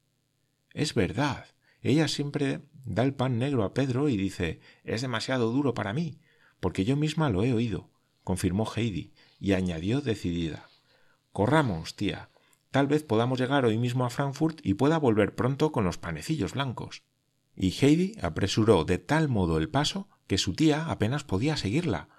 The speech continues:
aunque interiormente estaba muy satisfecha porque de aquel modo podría cruzar rápidamente el pueblo y evitaría que la pequeña hablara con sus habitantes,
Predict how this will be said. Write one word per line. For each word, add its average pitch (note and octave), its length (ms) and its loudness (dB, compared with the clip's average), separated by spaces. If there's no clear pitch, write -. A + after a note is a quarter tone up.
aunque G2+ 320 2
interiormente G#2 720 2
estaba A2 320 -2
muy F#2+ 180 0
satisfecha D#3 720 -2
porque E2 300 -2
de D#2+ 100 -8
aquel A2+ 220 -2
modo C#3 340 0
podría C3+ 480 4
cruzar G2 380 -2
rápidamente G#2+ 600 0
el C3 100 0
pueblo C#3 380 2
y G2 100 2
evitaría A#2 500 2
que A2+ 100 0
la F#2 120 2
pequeña A#2+ 320 0
hablara A2 320 0
con G#2 140 -4
sus F#2+ 200 -4
habitantes, F2+ 720 -4